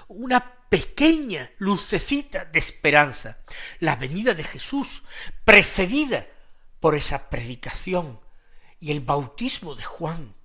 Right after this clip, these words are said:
había supuesto una llamada fuerte, porque había muchas gentes que sentían nostalgia de Dios, que se sentían verdaderamente abandonados por Dios,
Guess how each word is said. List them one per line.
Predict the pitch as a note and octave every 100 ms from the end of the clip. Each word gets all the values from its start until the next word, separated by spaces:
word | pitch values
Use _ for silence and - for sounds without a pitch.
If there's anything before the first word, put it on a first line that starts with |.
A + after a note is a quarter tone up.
| - - - - _ _ _ _ - - _ -
había | B2 B2 D3+ -
supuesto | - D3 - F3+ - D#3
una | C3+ D3
llamada | C3+ C#3+ D#3+ C#3+
fuerte, | - - F#3+ - - - - - - - -
porque | E3 - D#3
había | C3+ D3 D#3+ A#3+ C#4
muchas | D3+ D#3 D#4+ - D#3+ -
gentes | - A3+ A3+ E3 - -
que | - E3 D3
sentían | - - D#3+ C3 - B2 A2+ E3+ A#2+ - - -
nostalgia | D#3+ E3 - - - D#4 E4 - - C#3 B2
de | A#2
Dios, | B2 E3+ - - - - _ - - - - -
que | - G3
se | -
sentían | - F3 D#3+ - C4+ D4 G#3+ D#3
verdaderamente | F3 E3+ D#3 F#3 C4 B3+ C#4+ D4 - G#3 - - -
abandonados | D3+ D#3 E3 E3+ F3 E3 E3 D#3+ B3 D4+ G#3 -
por | - - C#3 A2
Dios, | A#2 C3 B2 -